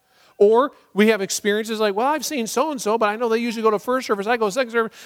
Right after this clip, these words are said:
I haven't seen them in a month, or I haven't seen them in two months. I haven't seen them in quite a while." And I think sometimes we can forget that the body is made up of many parts. If you look across this room, this is a large section of Centerpoint Christian Church, which is one body within the bigger body.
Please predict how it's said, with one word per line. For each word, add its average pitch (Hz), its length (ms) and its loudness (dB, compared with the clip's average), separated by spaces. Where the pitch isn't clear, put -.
I 320 80 0
haven't 294 160 -2
seen 320 200 -2
them 277 120 -2
in 185 40 4
a 175 40 0
month, 165 280 2
or 196 60 2
I - 20 4
haven't 269 160 -4
seen 262 200 -4
them 240 100 -4
in 180 80 -2
two 196 200 -2
months. 170 220 0
I 226 40 0
haven't 262 160 -4
seen 262 200 -6
them 226 100 -4
in 185 60 -4
quite 214 240 0
a 202 60 0
while." 208 440 -2
And 208 100 6
I 247 60 6
think 277 160 -2
sometimes 262 340 2
we 262 160 2
can 233 220 -2
forget 214 520 0
that 208 100 4
the 202 100 2
body 240 460 2
is 180 140 2
made 226 240 4
up 202 100 0
of 190 100 0
many 226 220 0
parts. 226 360 0
If 190 100 -2
you 262 60 -2
look 254 140 0
across 233 360 -2
this 180 160 -4
room, 269 240 -2
this 285 220 0
is 302 120 -4
a 285 60 6
large 214 420 2
section 285 420 -2
of 165 80 -2
Centerpoint 208 520 -4
Christian 175 340 -4
Church, 247 320 -6
which 180 220 0
is 165 120 -4
one 208 280 0
body 226 320 2
within 190 320 0
the 262 80 0
bigger 254 260 0
body. 123 400 -6